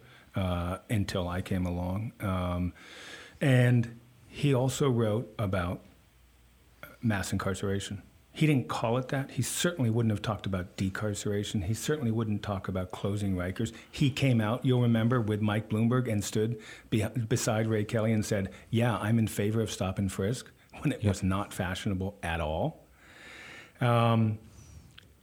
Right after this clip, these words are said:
Speaker 1: and yet, I do think he wouldn't have call-, he wouldn't call it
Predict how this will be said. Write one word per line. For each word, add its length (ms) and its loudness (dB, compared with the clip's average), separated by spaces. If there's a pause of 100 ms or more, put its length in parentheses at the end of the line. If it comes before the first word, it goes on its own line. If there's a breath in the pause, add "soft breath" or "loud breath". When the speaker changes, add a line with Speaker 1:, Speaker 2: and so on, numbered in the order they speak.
(460)
Speaker 1:
and 240 8
yet, 380 2
I 100 0
do 280 4
think 500 -4 (720)
he 200 2
wouldn't 300 4
have 120 0
call-, 260 -2
he 180 0
wouldn't 500 0
call 340 -2
it 180 -14